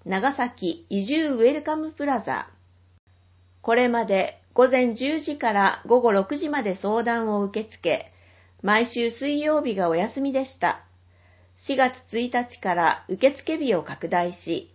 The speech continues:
毎週水曜日も相談を受け付け、受付時間は午前九時から午後五時までになります。長崎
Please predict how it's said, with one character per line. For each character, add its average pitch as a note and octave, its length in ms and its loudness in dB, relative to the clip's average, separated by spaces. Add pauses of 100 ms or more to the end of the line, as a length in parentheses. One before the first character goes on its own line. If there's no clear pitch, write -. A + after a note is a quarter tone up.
(500)
毎 A3+ 240 2
週 A3+ 260 -4
水 C#4+ 320 -4
曜 D#4 220 2
日 A3 120 0
も D#3+ 300 -2
相 A#3 320 2
談 B3+ 300 0
を A#3 300 0
受 F#3 200 -4
け F#3+ 60 -18
付 - 180 -6
け、 - 240 -4 (400)
受 A#3 220 2
付 A#3 260 0
時 A3+ 140 -4
間 G#3+ 280 -2
は E3 300 -2 (220)
午 A3 160 0
前 A3+ 240 0
九 B3+ 160 -8
時 C4+ 140 -6
か G#3+ 160 -2
ら E3 280 0 (180)
午 A3 140 2
後 F#3 360 2
五 A3 120 2
時 E4 160 -4
ま D#4+ 120 -2
で A#3 120 0
に F#3 140 -2
な E3 100 -4
り D#3+ 140 -8
ま D#3+ 180 -8
す。 - 300 -20 (1600)
長 A#3 280 2
崎 B3+ 580 -4